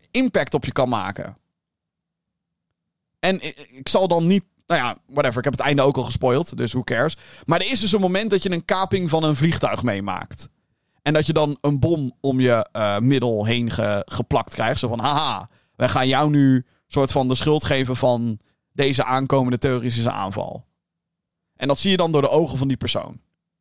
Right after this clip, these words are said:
Een soort van wannabe No Russian, I guess. No Russian, controversiële missie uit de originele Modern Warfare twee.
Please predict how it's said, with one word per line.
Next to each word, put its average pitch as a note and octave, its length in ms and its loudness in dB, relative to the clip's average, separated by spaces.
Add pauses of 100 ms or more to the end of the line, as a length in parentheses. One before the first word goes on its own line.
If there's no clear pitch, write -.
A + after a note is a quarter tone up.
(320)
Een D#3+ 160 0
soort G#3 300 2
van E3+ 500 0 (280)
wannabe D#3 800 2
No C#3 320 2
Russian, G#2+ 520 -2 (200)
I A#2+ 80 0
guess. - 420 -8 (460)
No C3+ 160 2
Russian, C#3+ 320 0
controversiële C3 560 0
missie B2 360 0
uit A2+ 240 -2
de A2+ 80 -2
originele A2+ 380 0
Modern G2+ 200 -2
Warfare G2 260 -6
twee. F#2 300 -6